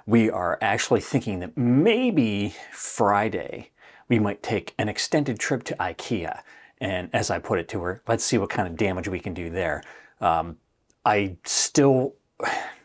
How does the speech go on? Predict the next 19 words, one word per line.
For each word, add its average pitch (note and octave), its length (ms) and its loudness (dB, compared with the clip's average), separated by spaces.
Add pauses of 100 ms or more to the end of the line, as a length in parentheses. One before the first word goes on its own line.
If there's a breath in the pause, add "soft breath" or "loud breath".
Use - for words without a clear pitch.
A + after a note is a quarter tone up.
(180 loud breath)
even F3 260 6
though D3 360 6
there's A2 220 4
really A2 520 4
not G#2 260 4
a - 20 2
lot F#2+ 200 0
of F#2 80 -4
space - 400 -2
left F2+ 260 0
in F2+ 100 -4
this E2 180 -8
room, F#2 320 -2 (440 loud breath)
you G2 100 -2
know, E2 220 -6
this F2+ 240 2
half G#2+ 240 0
being F#2 180 0
studio, F#2 720 2